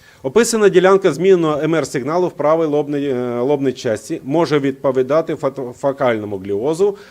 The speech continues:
або, як наслідок, як то люж-, е, дуже полюбляють писати рентгенологи, перенесеної нейроінфекції. І в цьому випадку ми з ними згодні, але не перенесеної.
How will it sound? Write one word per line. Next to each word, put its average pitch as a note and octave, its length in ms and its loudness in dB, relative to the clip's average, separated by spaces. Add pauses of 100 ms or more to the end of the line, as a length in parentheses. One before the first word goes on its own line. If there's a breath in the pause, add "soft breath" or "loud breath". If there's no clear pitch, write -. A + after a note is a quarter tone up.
(120)
або, A2+ 340 -2
як A2+ 260 -4
наслідок, D3+ 560 -6 (280 soft breath)
як B2+ 220 -4
то G#2 120 -6
люж-, G2 240 -8
е, G2+ 520 -6
дуже A#2 240 -2
полюбляють G2+ 640 -6
писати F#2 600 -12
рентгенологи, D#3 760 -2 (380 loud breath)
перенесеної D#3 880 0
нейроінфекції. G2 1040 -8 (1160)
І B2+ 60 -10
в B2 60 -10
цьому F#3 260 2
випадку C3+ 420 -4
ми A#2 140 -4
з G2 60 -8
ними G2+ 240 -6
згодні, E3+ 420 -2
але B2 180 -2
не B2+ 180 -2
перенесеної. F2+ 680 -10